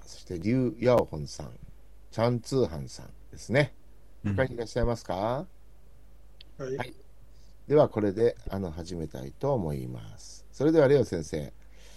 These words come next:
Speaker 1: テキストを出してください。では、松尾先生、お願いいたします。
Speaker 2: はい。「それから女の方の番になったが、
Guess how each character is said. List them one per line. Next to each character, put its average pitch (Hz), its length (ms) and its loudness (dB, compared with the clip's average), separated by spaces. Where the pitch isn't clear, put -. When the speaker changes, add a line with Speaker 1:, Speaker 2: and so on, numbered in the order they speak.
Speaker 1:
テ 147 120 -2
キ 123 120 -2
ス - 80 -12
ト 92 80 0
を 80 60 0
出 95 100 0
し - 80 -8
て - 80 -8
く - 80 -12
だ - 140 -12
さ 87 180 -6
い。 90 100 -6
で 156 120 8
は、 110 100 6
松 92 240 0
尾 113 60 6
先 107 240 -2
生、 104 300 2
お 90 80 -4
願 82 180 -2
い 76 60 -4
い - 20 -6
た 78 140 -8
し - 120 -12
ま 67 280 -8
す。 - 240 -14
Speaker 2:
は 117 100 6
い。 127 100 4
「そ - 260 4
れ 139 120 10
か 147 160 8
ら 127 200 6
女 151 380 8
の 156 160 6
方 147 320 4
の 107 160 6
番 107 260 6
に 104 140 4
な 95 160 6
っ - 100 -2
た 90 140 4
が、 85 260 2